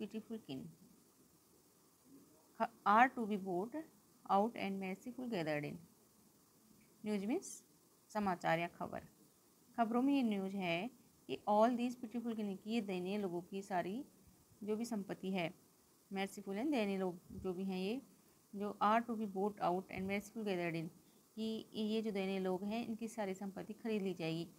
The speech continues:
यानी सरकार इनकी सारी संपत्ति को खरीद लेगी, जिससे, जिससे उनको बेचने की ज़रूरत नहीं पड़ेगी। और,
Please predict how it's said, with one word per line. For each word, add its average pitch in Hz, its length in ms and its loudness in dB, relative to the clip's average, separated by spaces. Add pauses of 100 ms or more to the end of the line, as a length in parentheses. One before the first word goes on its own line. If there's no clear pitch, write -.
(320)
यानी 240 120 2
सरकार 240 360 4
इनकी 240 180 0
सारी 208 260 -6
संपत्ति 190 400 -6
को 190 80 -8
खरीद 196 260 -4
लेगी, 202 240 0
जिससे, 233 720 -4
जिससे 240 340 -4
उनको 233 220 -4
बेचने 190 380 -2
की 220 160 -6
ज़रूरत 196 500 -2 (100)
नहीं 226 200 2
पड़ेगी। 147 420 -4 (760)
और, 247 460 6